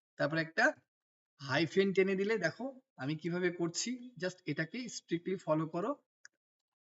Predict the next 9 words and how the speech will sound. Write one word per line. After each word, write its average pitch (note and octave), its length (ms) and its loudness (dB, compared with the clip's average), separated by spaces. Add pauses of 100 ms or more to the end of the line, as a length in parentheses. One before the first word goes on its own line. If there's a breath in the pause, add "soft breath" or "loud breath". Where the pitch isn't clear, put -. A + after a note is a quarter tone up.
(100)
কোনো E3 200 -2
সমস্যা C#3+ 540 -6
হবে B2 460 -8 (120)
না। C#3 80 0 (300)
ওকে, F#3+ 200 -2 (240)
এটাকে - 280 -14
সরিয়ে A#2 420 -10
দিলাম, G2 180 -18 (400)
তাহলে C3+ 180 -12